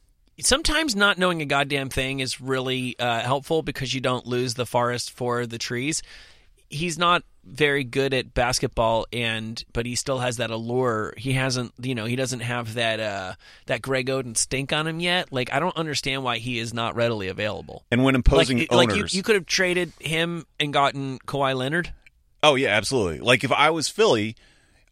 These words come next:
Speaker 2: I would try to get Jimmy Butler for Markelle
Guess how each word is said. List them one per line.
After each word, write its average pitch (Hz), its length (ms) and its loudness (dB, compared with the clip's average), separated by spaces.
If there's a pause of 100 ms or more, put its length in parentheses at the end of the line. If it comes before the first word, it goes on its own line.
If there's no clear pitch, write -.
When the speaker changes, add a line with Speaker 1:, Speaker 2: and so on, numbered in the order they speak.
(140)
Speaker 2:
I 131 160 8
would 147 140 0
try 131 240 6
to 120 80 -2
get 107 140 0
Jimmy 110 260 2
Butler 90 400 2
for 101 180 -2
Markelle 95 800 4